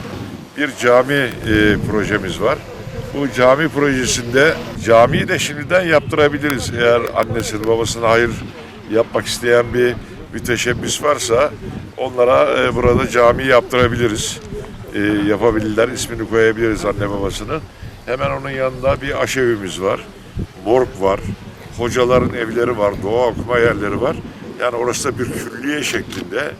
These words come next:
morgla beraber, e, yeni bir hazırladığımız yine bu planın içerisinde. Yani bu mezarlığın içerisinde bütün müştemilatlar olacak camisinden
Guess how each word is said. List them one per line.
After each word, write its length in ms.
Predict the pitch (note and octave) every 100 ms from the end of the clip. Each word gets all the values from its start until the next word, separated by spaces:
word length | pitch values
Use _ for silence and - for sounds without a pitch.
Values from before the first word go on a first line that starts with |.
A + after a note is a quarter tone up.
| A2+
morgla 360 | A#2 G2+ G#2+
beraber, 420 | G2+ G2+ G2+ F#2+ - - - - - -
e, 60 | A2
yeni 420 | G#2+ G#2+ A2+ A2+
bir 140 | A#2
hazırladığımız 760 | G#2+ G2 G#2 G2 G2+ - - - - - - -
yine 160 | B2 C3+
bu 240 | - -
planın 180 | A2 G#2+
içerisinde. 580 | - F#2 - - - A2+
Yani 120 | A#2 A2
bu 200 | C3 C#3
mezarlığın 420 | C3+ B2+ C#3 -
içerisinde 760 | A2 - A2+ F#2+ G2+ G2 C3+ D#3+ - - - - -
bütün 380 | - - F3 G#3+
müştemilatlar 800 | - - - A2 A2 G#2+ - C#3+
olacak 440 | B2 G#2+ G2 G2+ -
camisinden 680 | G#2 G2+ G#2 G2+ - - B2+